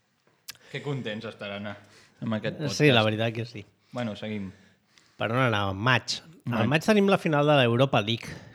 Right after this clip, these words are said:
Speaker 2: que no té res a veure amb Portugal, però també és bastant trist, llavors és bastant portuguès, és bastant trist que haguem d'estar pendents de, de la puta Europa League,
Speaker 1: No hem
Speaker 2: però
Speaker 1: parlat d'aquest, d'aquesta tradició que tenen de fotre una àliga en el camp que voli i després torni.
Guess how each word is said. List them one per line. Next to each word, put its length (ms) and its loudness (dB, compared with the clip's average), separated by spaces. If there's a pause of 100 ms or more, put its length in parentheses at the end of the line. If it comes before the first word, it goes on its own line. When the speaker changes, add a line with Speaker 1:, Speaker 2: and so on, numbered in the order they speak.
(160)
Speaker 2:
que 100 -8
no 160 -4
té 140 -2
res 160 -2
a 40 0
veure 140 4
amb 140 0
Portugal, 640 0
però 600 -4
també 260 -4
és 140 -10
bastant 340 -4
trist, 340 -10
llavors 300 -16
és 60 -16
bastant 340 -6
portuguès, 400 -8
és 80 -16
bastant 260 -8
trist 220 -8
que 80 -6
haguem 160 -4
d'estar 240 -4
pendents 400 -6
de, 140 -6
de 240 -10
la 100 -12
puta 240 -14
Europa 320 -12
League, 300 -20
Speaker 1:
No 120 -4
hem 60 -6
Speaker 2:
però 100 -4
Speaker 1:
parlat 240 -4
d'aquest, 320 -10
d'aquesta 320 -12
tradició 380 -12
que 80 -12
tenen 300 -10
de 100 -10
fotre 320 -12
una 160 -8
àliga 320 -8
en 100 -10
el 140 -8
camp 360 -8
que 100 -12
voli 260 -8
i 80 -12
després 380 -16
torni. 300 -12